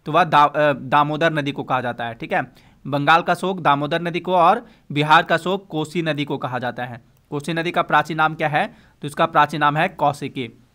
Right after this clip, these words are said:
नेक्स्ट क्वेश्चन है, क्वेश्चन नंबर एटीन हंड्रेड ट्वेंटी फ़ोर, आधुनिक ओलंपिक खेलों की शुरुआत कब और कहाँ से हुई?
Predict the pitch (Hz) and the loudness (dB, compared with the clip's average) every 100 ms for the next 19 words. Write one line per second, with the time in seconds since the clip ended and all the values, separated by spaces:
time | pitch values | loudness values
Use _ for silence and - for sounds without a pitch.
0 | _ _ _ _ - 143 180 185 202 190 | _ _ _ _ -8 -2 -2 0 -4 -2
1 | 180 202 196 190 180 170 160 160 180 160 | -2 0 -2 -2 -2 -2 -4 -4 -4 -2
2 | 170 170 160 160 160 156 220 - - - | -4 -4 -4 -4 -2 -4 -4 -10 -20 -20
3 | - - - _ - - - - - - | -20 -20 -20 _ -20 -20 -18 -16 -14 -2
4 | 143 160 160 190 240 - - 180 170 214 | 4 4 4 2 0 -2 2 4 4 0
5 | 208 175 190 196 202 180 170 190 - - | -2 0 0 -2 -4 2 6 6 4 2
6 | 196 - 170 185 190 160 160 170 156 139 | 4 4 4 4 4 2 2 2 -2 -4
7 | 117 | -6